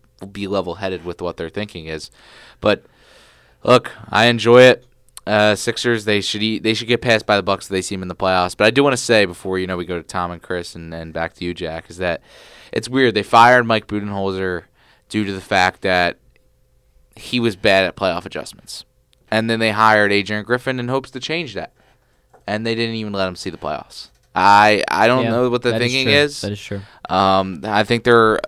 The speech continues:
Speaker 1: scared right now because Dame's older, Giannis is older. Even though he signed that extension, that just 'cause you extend don't mean you're loyal. Um, you, there's trade requests all the time.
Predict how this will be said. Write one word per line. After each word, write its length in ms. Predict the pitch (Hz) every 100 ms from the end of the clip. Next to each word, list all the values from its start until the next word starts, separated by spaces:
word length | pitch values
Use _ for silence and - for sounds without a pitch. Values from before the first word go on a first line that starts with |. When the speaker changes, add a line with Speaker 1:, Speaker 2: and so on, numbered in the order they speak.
| - -
Speaker 1:
scared 460 | - - 131 151
right 140 | 104 87
now 200 | 82 82
because 500 | 98 - 101 92 - - - - -
Dame's 400 | 104 113 120 117
older, 480 | 113 117 120 120 _ _ _ -
Giannis 460 | 98 101 110 110
is 100 | 110 113
older. 200 | 113 113
Even 160 | 117
though 80 | 127
he 60 | 135
signed 220 | 139 139
that 100 | 135
extension, 600 | 127 - 151 156 135 123
that 260 | 123 123 - - - - _ _ _
just 180 | - 147
'cause 160 | 180 160
you 120 | 151
extend 380 | 131 - 165 110
don't 120 | 113
mean 160 | 120
you're 140 | 110 104
loyal. 360 | 123 98 80 _ _ _
Um, 320 | 92 95 95 101
you, 140 | 110
there's 260 | 107 98 -
trade 280 | - 120
requests 420 | 110 107 117 107 107
all 160 | 101
the 60 | 95
time. 320 | 110 95 80